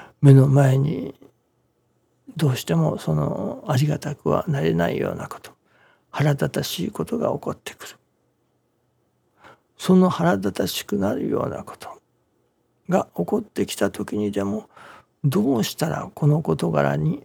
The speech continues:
腹を立てずに済むだろうかと、まあ、自分の心を収めていくというのでしょうかね。自分の心を変幻自在、自由自在に使いこなす。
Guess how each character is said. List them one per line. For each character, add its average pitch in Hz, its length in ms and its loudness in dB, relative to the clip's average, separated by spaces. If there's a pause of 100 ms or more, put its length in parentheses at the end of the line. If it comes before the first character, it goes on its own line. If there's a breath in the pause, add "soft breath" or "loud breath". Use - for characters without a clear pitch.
腹 175 280 -2
を 151 120 0
立 151 200 -10
て 165 140 -4
ず 170 160 -4
に 175 200 -6
済 - 180 -2
む 165 140 0
だ 113 160 -6
ろ - 240 -4
う - 20 -20
か - 160 -16 (920)
と、 165 140 -2
ま 156 360 0
あ、 - 40 -6
自 151 240 -4
分 160 220 4
の 160 140 0
心 - 360 0
を - 220 0 (420)
収 170 180 0
め 147 120 -4
て - 140 -2
い 165 60 0
く - 120 -14
と - 100 -4
い - 100 -4
う - 20 -6
の - 120 -2
で - 100 -8
し - 140 -8
ょ - 100 -10
う - 40 -12
か - 160 -10
ね。 175 220 -6 (480 loud breath)
自 139 160 2
分 143 240 8
の 147 160 4
心 147 380 0
を - 220 -2 (380)
変 143 260 2
幻 147 200 2
自 147 200 -2
在、 180 400 -2
自 151 200 2
由 202 140 4
自 175 220 -6
在 185 200 0
に - 160 -6
使 - 280 -8
い - 80 -8
こ - 140 -8
な 175 120 -4
す。 - 240 -10